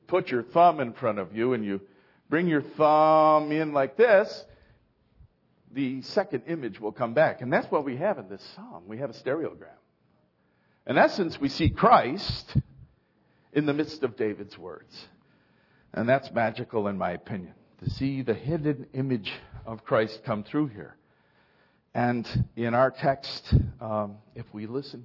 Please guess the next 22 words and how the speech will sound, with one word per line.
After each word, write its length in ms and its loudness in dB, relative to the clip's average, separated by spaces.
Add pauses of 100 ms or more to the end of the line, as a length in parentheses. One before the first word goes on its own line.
(120)
carefully, 500 -14 (360)
you 120 -10
can 140 -14
hear 260 -6
the 100 -6
words 280 -4
of 140 -10
Christ. 600 -12 (1500)
And 180 -6
the 60 2
reason 400 0
I 200 2
had 420 -6
Todd 460 0
read 420 -4 (320)
the 100 -2
passage 540 -2
in 140 -6
Matthew 640 -4
is, 380 -8 (680)
um, 380 0 (1300)
obviously, 880 -6